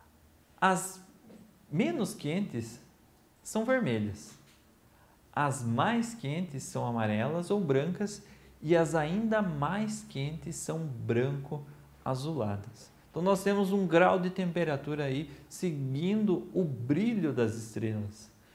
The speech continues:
Menos quentes, vermelhas. Mais quentes, amarelas. O nosso Sol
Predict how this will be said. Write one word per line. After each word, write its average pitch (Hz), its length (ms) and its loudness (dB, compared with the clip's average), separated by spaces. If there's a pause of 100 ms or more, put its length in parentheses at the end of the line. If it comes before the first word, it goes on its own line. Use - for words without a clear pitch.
(140)
Menos 214 400 2
quentes, 214 560 -4 (320)
vermelhas. 123 880 -2 (680)
Mais 175 420 0
quentes, 190 720 -2
amarelas. 175 920 -2 (440)
O 135 180 -10
nosso 110 300 -4
Sol 202 600 0